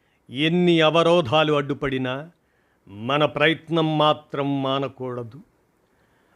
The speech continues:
మనస్సును మన ఆధీనంలోకి ఉంచుకోవాలి. దేన్ని గుడ్డిగా నమ్మొద్దు.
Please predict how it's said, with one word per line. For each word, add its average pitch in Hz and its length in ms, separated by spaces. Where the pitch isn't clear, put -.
మనస్సును 165 920
మన 156 180
ఆధీనంలోకి 151 920
ఉంచుకోవాలి. 120 840
దేన్ని 160 760
గుడ్డిగా 147 560
నమ్మొద్దు. 135 640